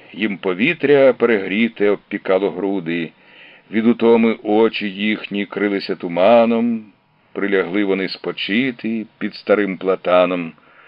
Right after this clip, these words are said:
Вгору глянувши, промовив молодий старому: «Видно, користі платан цей не дає нікому,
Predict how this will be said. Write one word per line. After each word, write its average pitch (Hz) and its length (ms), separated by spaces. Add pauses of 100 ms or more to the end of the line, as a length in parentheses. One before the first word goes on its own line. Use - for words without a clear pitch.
(640)
Вгору 165 480
глянувши, 151 840
промовив 123 920 (100)
молодий 107 500
старому: 95 800 (920)
«Видно, 165 840
користі 156 640
платан 117 560
цей 120 440 (300)
не 104 220
дає 101 380
нікому, 98 800